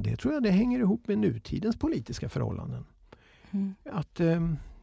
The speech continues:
Speaker 1: ja, det är också en sak som är lite borta ur historien, alltså arbetarklassens kamp.
Speaker 2: Men jag såg den här filmen, har du sett den, Suffragetterna, som gick på bio
Speaker 1: Ja.
Speaker 2: för
Speaker 1: Ja, ja, ja.
Speaker 2: två år sedan kanske,
Speaker 1: Mm.
Speaker 2: ett år sedan?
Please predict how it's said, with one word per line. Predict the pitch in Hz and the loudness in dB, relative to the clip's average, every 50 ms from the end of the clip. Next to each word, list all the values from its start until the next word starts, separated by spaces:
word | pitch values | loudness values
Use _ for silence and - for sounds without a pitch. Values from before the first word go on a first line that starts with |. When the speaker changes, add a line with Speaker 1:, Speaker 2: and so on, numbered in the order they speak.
| - 320 - - - - | -20 -20 -20 -20 -14 -8
Speaker 1:
ja, | 254 - - 165 | -6 -6 -4 -2
det | 165 - | -2 0
är | 240 | 0
också | - 226 - - - 277 | 0 0 -2 -2 -4 -4
en | 311 | -4
sak | - - - 135 117 - | -2 0 0 0 0 -2
som | - - 131 117 | -4 -4 -2 0
är | 120 - | 0 0
lite | 107 117 120 - - | 0 -2 -4 -4 -6
borta | 107 - 58 - - - _ - - | -4 -4 -4 -6 -8 -10 _ -6 -4
ur | - - - - | -4 -4 -4 -4
historien, | - 117 113 - - 117 104 104 101 98 - - - - | -6 -6 -6 -6 -6 -8 -8 -8 -8 -8 -8 -8 -8 -8
alltså | - - - 101 98 107 - - - - - | -8 -6 -4 -4 -4 -4 -6 -10 -16 -16 -8
arbetarklassens | - 202 208 208 135 73 98 107 - - - - - 240 285 - - - - 311 196 135 - - - - _ _ _ | -4 -2 -2 -2 -2 -4 -6 -6 -6 -8 -8 -6 -8 -8 -8 -10 -12 -10 -8 -8 -8 -8 -8 -12 -16 -18 _ _ _
kamp. | - - - - - - - | -8 -6 -6 -6 -8 -6 0
Speaker 2:
Men | 233 240 254 | 6 8 8
jag | 285 269 | 8 8
såg | - 302 | 6 6
den | 269 269 247 | 6 6 6
här | 226 226 226 | 6 6 6
filmen, | 202 - - 220 196 185 185 185 180 180 175 185 | 4 4 4 4 4 4 4 4 2 2 2 0
har | 190 196 | 0 0
du | 190 | 0
sett | - 196 190 | 0 0 0
den, | - - 175 | 0 -2 -2
Suffragetterna, | - 196 170 - 180 170 165 175 165 - - - - 185 190 190 185 | -2 -4 -2 0 2 2 4 4 2 2 -2 -4 0 2 4 4 4
som | 190 185 | 4 0
gick | - - | 0 -2
på | - - | -2 2
bio | 175 - | 6 8
Speaker 1:
Ja. | 123 123 113 - - - 98 92 | 10 10 12 12 10 10 8 6
Speaker 2:
för | 82 82 175 165 156 127 131 - - - - _ | 4 4 2 4 4 4 2 0 -2 -4 -8 _
Speaker 1:
Ja, | - - 110 110 113 113 117 110 107 101 | -8 -6 -4 -2 0 0 0 0 0 0
ja, | 98 98 98 98 | 0 -2 -2 -2
ja. | 92 92 | -2 2
Speaker 2:
två | 95 240 254 | 6 10 12
år | 254 254 | 12 12
sedan | - - 247 247 233 | 12 12 10 10 10
kanske, | 247 247 240 - - 262 | 8 8 8 8 8 8
Speaker 1:
Mm. | 254 - 160 165 180 | 10 10 10 10 8
Speaker 2:
ett | 190 | 8
år | 233 240 240 226 | 8 6 4 4
sedan? | - 247 254 233 | 2 0 -2 -2